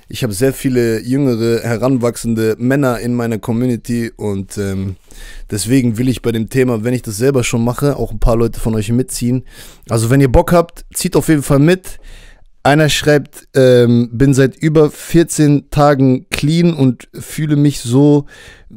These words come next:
gut. Verlangen nach real echten Frauen wird größer.“ Ja, Digga, das hab ich jetzt schon nach vier Tagen, Bro.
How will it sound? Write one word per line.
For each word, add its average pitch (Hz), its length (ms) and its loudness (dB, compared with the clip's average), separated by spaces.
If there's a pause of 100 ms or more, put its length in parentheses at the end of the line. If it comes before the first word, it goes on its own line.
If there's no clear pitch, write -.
gut. 143 240 0
Verlangen 135 680 2
nach 127 260 2
real 139 300 2
echten - 320 -4
Frauen 131 340 2
wird 120 160 -2
größer.“ 143 400 2
Ja, 139 260 4
Digga, 117 220 2
das 120 140 -2
hab 139 120 0
ich 120 60 -4
jetzt 151 220 0
schon 139 120 0
nach 123 140 -2
vier 147 260 0
Tagen, 143 320 2
Bro. 123 300 2